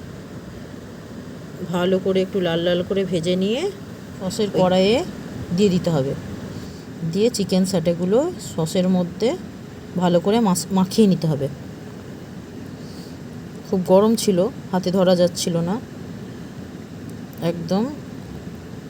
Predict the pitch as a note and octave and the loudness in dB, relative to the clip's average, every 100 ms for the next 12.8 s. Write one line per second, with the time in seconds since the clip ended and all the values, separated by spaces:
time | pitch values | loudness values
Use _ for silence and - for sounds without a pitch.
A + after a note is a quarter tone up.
0 | - - - - - - - - G3 F#3 | -12 -12 -12 -12 -12 -12 -12 -6 -2 2
1 | F3+ F3+ F3+ F3+ F3+ F#3+ E3+ E3+ E3 F#3 | 6 6 6 4 4 4 4 4 2 2
2 | A3 F4 - - - - - - - - | 4 2 -2 -10 -12 -12 -12 -14 -14 -12
3 | - - - - F3+ F3+ F3 F3+ F#3+ G3 | -12 -12 -12 -6 -2 2 4 4 4 4
4 | G#3+ D#4 F#4+ - - - - F#3 F3+ F3+ | 4 4 0 -8 -12 -10 -2 2 2 2
5 | G#3 A#3+ E3 - F3 D#3+ E3+ D#3+ D#3+ - | 2 2 0 2 2 4 4 4 4 4
6 | E3 E3+ D#3 C#3 - - - - - - | 4 4 0 0 -2 -6 -12 -12 -12 -14
7 | - - - - - - - - - - | -14 -14 -14 -12 -12 -12 -12 -12 -12 -12
8 | - - - - - - - - - - | -14 -14 -14 -12 -12 -12 -12 -12 -12 -12
9 | - - - - - - D#3+ E3 E3 F3 | -12 -12 -12 -12 -14 -8 -2 0 2 0
10 | - E3 F3+ F3 F#3 E3 A3+ F4 C#4+ F#3 | -2 -2 0 2 2 2 4 4 4 4
11 | F3 D#3+ D3 - - - - - - - | 4 4 0 -4 -10 -12 -14 -14 -14 -14
12 | - - - - - - E3+ | -14 -14 -12 -12 -6 2 2